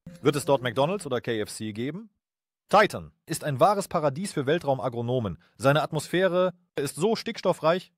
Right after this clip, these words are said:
dass es ausreichen würde, alle Gärten des Sonnensystems zu düngen. Ja, an sich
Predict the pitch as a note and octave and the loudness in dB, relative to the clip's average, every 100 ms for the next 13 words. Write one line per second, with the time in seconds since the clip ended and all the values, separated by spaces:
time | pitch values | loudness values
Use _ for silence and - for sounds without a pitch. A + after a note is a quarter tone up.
0 | - C3 D3+ - A3 - D#3+ D3+ C3+ C#3 | 0 0 2 2 2 4 0 0 0 0
1 | C3+ F#3 G3+ D3 E3+ E3+ C3+ - D#3+ E3+ | 4 4 4 2 2 2 -4 0 0 0
2 | C#3+ - D3 - C3+ A#2+ G2+ E2 - _ | -4 -4 -6 -4 -2 -2 -2 -4 -14 _
3 | _ A#2 G#2 _ B2+ C#3+ A#2 - | _ 6 6 _ 0 2 0 -4